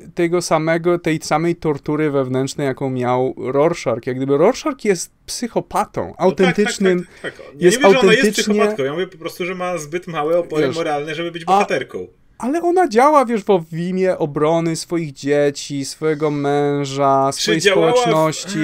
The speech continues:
Speaker 2: a, ale to jest
Speaker 1: Ten, e,
Speaker 2: torturowanie
Speaker 1: wyczuwa,
Speaker 2: ludzi.
Speaker 1: wyczuwa-, torturowanie rasistów?
Speaker 2: Ale i torturowanie
Speaker 1: Jak
Speaker 2: ludzi.
Speaker 1: gdyby
Speaker 2: To nie jest tak, że ten gość, którego ona złapała z tej przyczepy,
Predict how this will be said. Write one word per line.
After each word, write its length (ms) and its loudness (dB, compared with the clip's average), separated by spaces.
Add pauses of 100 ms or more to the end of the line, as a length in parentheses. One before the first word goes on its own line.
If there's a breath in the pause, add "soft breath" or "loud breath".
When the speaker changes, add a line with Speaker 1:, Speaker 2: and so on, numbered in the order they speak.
Speaker 2:
a, 40 -6
ale 280 -6
to 140 0
jest 240 0
Speaker 1:
Ten, 260 4 (300)
e, 220 6 (300)
Speaker 2:
torturowanie 360 2
Speaker 1:
wyczuwa, 480 8
Speaker 2:
ludzi. 260 2
Speaker 1:
wyczuwa-, 420 4 (880)
torturowanie 720 2
rasistów? 680 -2 (600)
Speaker 2:
Ale 200 2
i 60 2
torturowanie 560 -2
Speaker 1:
Jak 100 4
Speaker 2:
ludzi. 120 -2
Speaker 1:
gdyby 180 -2
Speaker 2:
To 60 -12
nie 80 0
jest 200 0
tak, 220 0
że 80 -8
ten 140 -8
gość, 200 -4
którego 240 -6
ona 140 -8
złapała 400 -4
z 80 -12
tej 120 -2
przyczepy, 580 -6